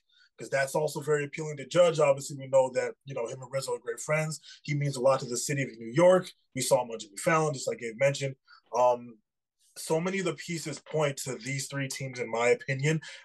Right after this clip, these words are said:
I couldn't choose one if I wanted to. Um, but I think ideally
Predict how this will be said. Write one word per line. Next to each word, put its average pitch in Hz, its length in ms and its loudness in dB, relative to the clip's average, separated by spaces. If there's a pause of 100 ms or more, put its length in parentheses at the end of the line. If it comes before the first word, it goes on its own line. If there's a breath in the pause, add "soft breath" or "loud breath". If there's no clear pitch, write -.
(120 loud breath)
I - 120 4
couldn't 135 300 0
choose 139 300 0
one 123 220 2
if 117 140 2
I 117 100 4
wanted 113 440 0
to. 190 240 2 (460 loud breath)
Um, 123 300 4
but 135 80 4
I 127 120 0
think 156 240 -12 (140)
ideally 147 840 0